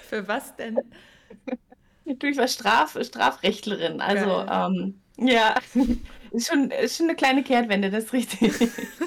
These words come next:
Speaker 2: Ähm, ja, ich hab als, ähm, äh, als Strafverteidigerin schon auch gearbeitet, aber hab in erster Linie, ähm, mich auf, äh, Opferstrafrecht, äh, spezialisiert gehabt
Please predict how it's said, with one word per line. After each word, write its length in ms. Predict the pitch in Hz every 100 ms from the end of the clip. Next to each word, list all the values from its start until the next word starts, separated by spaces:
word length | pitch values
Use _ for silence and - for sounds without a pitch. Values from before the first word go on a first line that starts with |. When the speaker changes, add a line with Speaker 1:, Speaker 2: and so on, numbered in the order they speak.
| 339 403 453 466 262 -
Speaker 2:
Ähm, 160 | 269 277 320 - 262 392 - - - - - - - - - -
ja, 180 | 226 262
ich 140 | 269
hab 220 | 277 214 -
als, 300 | 202 - -
ähm, 440 | 190 190 185 180 - -
äh, 440 | 196 185 185 - -
als 140 | 202 196
Strafverteidigerin 960 | - 220 214 190 170 226 285 302 240 -
schon 180 | - 233
auch 220 | - 233
gearbeitet, 640 | 320 - 330 330 330 - -
aber 640 | 247 240 233 233 226 233 - - -
hab 300 | 233 233 -
in 160 | 220 233
erster 340 | 196 196 -
Linie, 640 | 233 220 226 220 214 208 -
ähm, 540 | 202 202 202 196 196 -
mich 500 | 208 202 196 - -
auf, 380 | 185 185 185 -
äh, 40 | 185
Opferstrafrecht, 1160 | 190 - 196 294 - - - - 277 - - -
äh, 120 | 240 -
spezialisiert 680 | - 240 247 240 240 262 269
gehabt 400 | 277 302 302 -